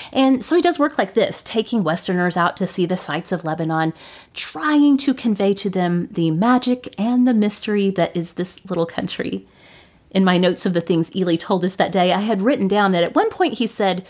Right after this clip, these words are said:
"We are misunderstood." So, see, I told you, that saying is so true.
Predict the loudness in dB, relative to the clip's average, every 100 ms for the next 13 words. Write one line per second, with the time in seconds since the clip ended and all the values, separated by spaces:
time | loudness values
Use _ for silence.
0 | -18 -20 -8 2 4 4 4 2 0 -2
1 | -2 -4 -2 -6 -8 -8 -8 -10 _ _
2 | _ _ _ _ -4 0 0 2 2 4
3 | 4 0 0 -2 0 -4 -4 -8 -16 -4
4 | -2 -2 0 4 4 2 -2 0 0 0
5 | 0 0 0 -2 -4 -4 -6